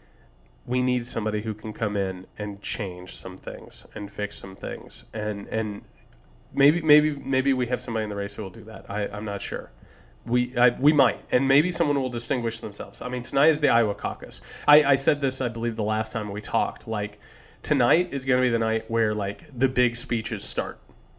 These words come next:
right? The narrative starts building, and we'll see what these people are able to put together.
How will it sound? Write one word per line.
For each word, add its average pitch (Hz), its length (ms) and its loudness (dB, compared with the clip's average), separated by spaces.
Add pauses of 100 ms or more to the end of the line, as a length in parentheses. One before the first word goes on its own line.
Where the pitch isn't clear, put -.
(160)
right? 117 320 4
The 131 100 0
narrative 123 500 4
starts 110 300 -2
building, 104 600 -4
and 110 200 -4
we'll 117 100 -2
see 117 440 -2
what 113 300 -2
these 107 180 -4
people 107 240 -6
are 104 120 -2
able 98 200 -4
to 95 60 -10
put 104 180 -8
together. 107 340 -14